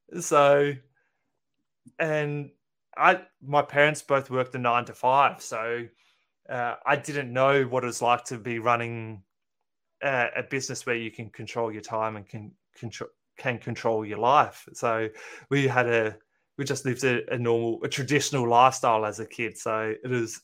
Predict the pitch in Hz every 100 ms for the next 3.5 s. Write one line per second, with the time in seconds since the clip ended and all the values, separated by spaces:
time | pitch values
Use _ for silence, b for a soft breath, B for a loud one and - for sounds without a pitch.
0 | - 143 120 117 127 113 110 127 160 143
1 | 107 120 117 113 117 120 117 107 113 113
2 | 107 127 123 113 117 - 123 113 104 101
3 | 110 101 107 - -